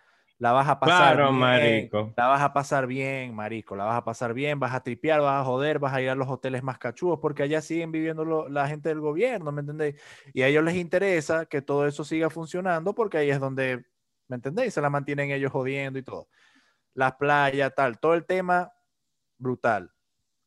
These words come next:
Speaker 1: El que va con plata pa' Venezuela, la pasa bien. Entonces, dejen de etiquetar a ese pana. Y segundo, marico, dejen de ser tan dramáticos que pasa una verguita, no, que, que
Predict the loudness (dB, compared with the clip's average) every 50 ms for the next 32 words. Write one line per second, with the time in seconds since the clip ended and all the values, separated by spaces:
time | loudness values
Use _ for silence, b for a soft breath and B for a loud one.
0 | _ _ _ _ _ _ _ -10 _ -4 -4 0 2 4 4 4 4 2 0 0
1 | 0 0 2 0 2 0 0 0 -2 -4 -2 -2 0 0 -2 -4 -6 -6 -6 -4
2 | -4 -2 -4 -4 -2 -2 -2 -2 -4 -6 -8 -12 -16 _ _ -10 -10 -8 -6 -8
3 | -8 -8 -12 -8 -6 -4 -4 -4 -4 -6 -8 -8 -8 -6 -6 -6 -2 0 0 0
4 | 0 -4 -6 -6 -4 -2 -2 -2 -2 -4 -6 -10 -12 -14 _ _ _ -14 -14 -10
5 | -6 -6 -4 -2 -2 -2 -2 -4 -4 -4 -4 -4 -4 -4 -6 -10 b b b b
6 | b b b b b b b -8 -6 -4 -4 -4 -4 -2 -2 -2 -2 -2 -4 -6
7 | -6 -6 -6 -6 -8 -2 0 0 0 0 0 0 0 0 0 -2 -2 -4 -4 -6
8 | -6 -4 -2 -2 -2 -2 -4 -10 -16 _ _ _ _ _ _ _ _ _ _ _
9 | _ _ _ _ _ -2 -2 -2 -2 0 -2 -2 0 -2 -2 -2 -2 -2 -2 -4
10 | -12 -20 _ _ _ -16 -16 -14 _ -6 -2 0 2 2 4 2 2 0 -4 -8
11 | -12 -8 -4 -4 -4 -4 -4 _ -10 -10 -10 -10 -10 -16 -20 -20 -20 -20 _ _
12 | _ -12 -12